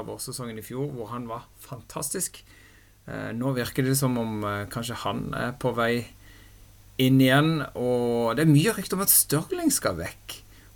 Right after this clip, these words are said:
Og da tenker jeg på en måte at, eh, da er det bare å bruke Foden.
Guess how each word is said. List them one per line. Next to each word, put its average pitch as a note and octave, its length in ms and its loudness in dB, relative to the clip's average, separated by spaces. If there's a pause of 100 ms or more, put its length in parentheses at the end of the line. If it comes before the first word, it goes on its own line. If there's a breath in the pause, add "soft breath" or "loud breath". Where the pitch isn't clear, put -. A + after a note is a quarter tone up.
Og C3 60 0
da D#3+ 80 2
tenker G3 300 -2
jeg - 80 -6
på F#3+ 100 0
en F3 80 0
måte E3+ 160 2
at, D#3+ 220 2
eh, C3+ 560 6
da C3 260 -6
er C#2+ 160 -10
det - 140 -6
bare G#2 200 -2
å - 20 -8
bruke B2 220 -2
Foden. C3+ 420 -2